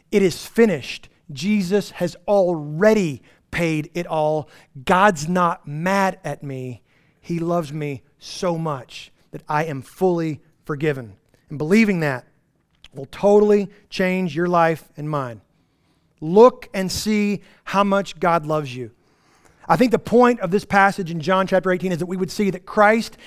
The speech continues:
is always in complete control all the way to the cross.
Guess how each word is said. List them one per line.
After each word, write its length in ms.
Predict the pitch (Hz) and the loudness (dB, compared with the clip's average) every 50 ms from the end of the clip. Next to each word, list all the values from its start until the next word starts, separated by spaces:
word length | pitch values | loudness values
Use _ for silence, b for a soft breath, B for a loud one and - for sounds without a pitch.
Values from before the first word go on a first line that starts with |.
| B B B | B B B
is 120 | 170 - - | -8 -8 -2
always 400 | - 208 214 220 220 220 220 214 | 2 4 6 6 6 6 4 4
in 160 | 220 214 185 165 | 2 -2 -6 -6
complete 560 | - 165 165 151 - - 214 233 240 226 - | -6 -6 -8 -8 -6 -2 0 0 0 -2 -4
control 720 | - 175 175 175 - 202 208 208 214 214 214 220 - - | -6 -6 -6 -4 -2 0 2 2 4 2 2 0 -2 0
all 340 | 180 190 202 220 226 233 233 | 4 8 8 10 10 8 6
the 120 | 185 226 | 4 2
way 400 | 214 185 190 196 196 202 208 208 | -2 0 0 2 2 2 2 0
to 120 | 202 - 180 | -2 -4 -8
the 80 | 170 | -8
cross. 680 | 160 - - 185 185 185 170 147 131 110 - - - | -8 -6 0 2 6 6 6 4 2 -2 -12 -20 -20